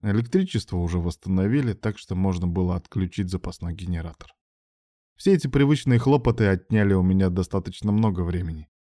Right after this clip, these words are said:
Я с недовольством подумал, что чайник придется кипятить заново. Надеялся, что Мэрайя еще спит. Можно было бы пристроиться к ней, спящей, чтобы разбудить сексом.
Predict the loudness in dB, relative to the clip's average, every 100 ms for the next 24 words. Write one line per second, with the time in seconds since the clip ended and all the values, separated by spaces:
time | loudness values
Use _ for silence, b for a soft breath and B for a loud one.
0 | _ _ -6 2 2 2 2 4 6 4
1 | 2 0 0 2 2 2 2 0 -2 2
2 | 2 0 -2 -2 -4 -10 -10 -10 -6 -4
3 | 0 -2 -2 -10 _ _ _ _ _ -4
4 | 2 4 6 4 4 -2 -8 -2 0 0
5 | 0 -2 -6 -8 -10 -8 -10 -10 _ _
6 | _ _ _ _ -4 -2 0 2 2 2
7 | 0 -2 -4 -2 0 0 -2 -12 -10 -10
8 | -12 -8 -6 -6 -10 -16 -14 -10 -10 -6
9 | -8 -8 -12 -16 -18 -16 -20 -20